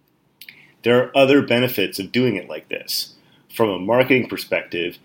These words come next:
if you run a campaign for a big network fight leading up to a pay-per-view, you can use digital targeting. You can use that information to your advantage from the big network fight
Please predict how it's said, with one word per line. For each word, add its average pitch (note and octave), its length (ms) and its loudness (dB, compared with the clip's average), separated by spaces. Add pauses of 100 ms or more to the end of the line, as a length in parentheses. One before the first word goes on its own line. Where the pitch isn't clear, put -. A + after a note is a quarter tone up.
(180)
if - 180 -10
you G2 120 -4
run A2+ 140 2
a A#2+ 100 0
campaign F#2+ 600 -4
for F#2+ 120 -6
a F2+ 40 -6
big G#2 280 0
network G2 440 -4
fight F#2 280 -2
leading F#2+ 260 -2
up F#2 120 -6
to E2+ 160 -8
a D#2+ 40 -10
pay-per-view, F2 840 0 (260)
you G#2+ 160 0
can G#2 180 -4
use G#2 220 -4
digital G2+ 480 -2
targeting. F#2+ 840 0 (760)
You G#2+ 140 -10
can G2+ 120 -10
use B2 280 2
that A#2+ 160 4
information G2+ 640 -2
to F#2 100 -8
your F2+ 100 -4
advantage G2 540 -2
from F#2+ 140 -10
the F2+ 60 -8
big F2+ 280 -4
network G#2+ 320 -2
fight F2 340 -2